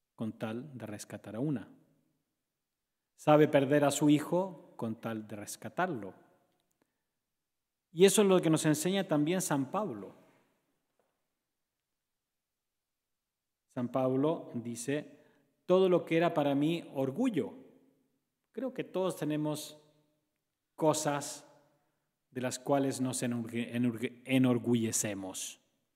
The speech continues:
No sé, un título universitario, una, un negocio que nos fue bien,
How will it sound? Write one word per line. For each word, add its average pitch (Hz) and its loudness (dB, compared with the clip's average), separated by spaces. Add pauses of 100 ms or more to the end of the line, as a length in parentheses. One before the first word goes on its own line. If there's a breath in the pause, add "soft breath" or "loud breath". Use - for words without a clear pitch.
(1040)
No - -20
sé, 147 -4
un 113 -6
título 110 -10
universitario, 131 0 (600 soft breath)
una, 107 -12 (800)
un - -20
negocio 131 -4
que - -14
nos 104 -14
fue 104 -20
bien, 139 -2